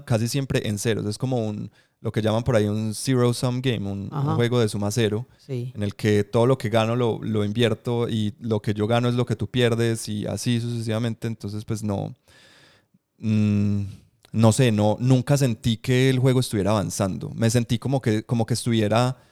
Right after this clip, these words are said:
Speaker 1: eh, patinando sobre el mismo punto una y otra vez y otra vez y otra vez.
Speaker 2: ¿Y cómo se sintió en cuanto a duración? ¿Se sintió largo?
Speaker 1: Demasiado largo.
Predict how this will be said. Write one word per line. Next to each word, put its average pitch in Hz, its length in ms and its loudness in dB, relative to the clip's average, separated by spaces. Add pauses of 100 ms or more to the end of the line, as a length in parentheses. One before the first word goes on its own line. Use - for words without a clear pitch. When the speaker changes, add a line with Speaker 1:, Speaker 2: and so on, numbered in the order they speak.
(300)
Speaker 1:
eh, - 100 -16
patinando 110 760 2
sobre 113 220 6
el 104 60 0
mismo 104 240 2
punto 117 580 0
una 120 300 2
y 107 60 2
otra 107 200 -2
vez 113 220 2
y 110 40 -2
otra 107 200 -2
vez 107 200 0
y - 20 -4
otra 101 220 -4
vez. - 360 -10
Speaker 2:
¿Y 165 260 2
cómo 170 240 0
se 190 160 -2
sintió 151 260 -8
en 135 60 -8
cuanto 165 280 -2
a 156 40 4
duración? 127 420 2
¿Se 127 160 -6
sintió 139 220 -4
largo? 127 340 -2
Speaker 1:
Demasiado 104 500 0
largo. - 320 -6